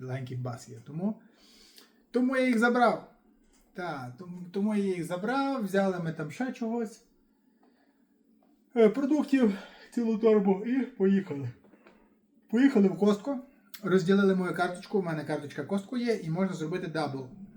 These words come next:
Щоб, е, інша людина теж могла заходити по одному мембершипу. Нема сенсу купляти два мембершипа, якщо, наприклад, одна сім'я. І розширили, там зробили фотографію, все зробили так, як має бути. В Костку купили там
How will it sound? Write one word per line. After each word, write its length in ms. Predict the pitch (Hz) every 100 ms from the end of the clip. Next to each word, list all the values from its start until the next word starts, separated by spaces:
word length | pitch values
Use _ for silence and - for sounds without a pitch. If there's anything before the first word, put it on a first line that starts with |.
| - - -
Щоб, 260 | - 156
е, 520 | 151 156 151 151 156 156
інша 220 | 180 175
людина 280 | 165 170 165
теж 180 | 165 151
могла 240 | 147 139
заходити 400 | 139 196 214 180
по 140 | - 147
одному 280 | 151 165
мембершипу. 680 | 160 160 156 147 147 123 113 _ _ _ _ _ _ _ - -
Нема 220 | 135 147 123
сенсу 280 | 135 123
купляти 340 | 127 135 127 127
два 180 | 135 131
мембершипа, 600 | 131 131 - 196 156 131
якщо, 420 | 123 139 135 131
наприклад, 340 | 123 123 127 127
одна 220 | 131 127
сім'я. 300 | 131 123 120 _ _ _ - _ _ _ -
І 280 | 196 196 180
розширили, 500 | 156 156 285 254 170
там 180 | 165
зробили 280 | 143 139 139
фотографію, 460 | 127 214 240 180 147
все 160 | 160
зробили 300 | 143 143 143
так, 140 | 139 135
як 100 | 135
має 160 | 156
бути. 380 | 190 254 208 202
В 120 | 190
Костку 360 | - 190 - 139
купили 440 | 139 139 156 139
там 320 | 123 120 113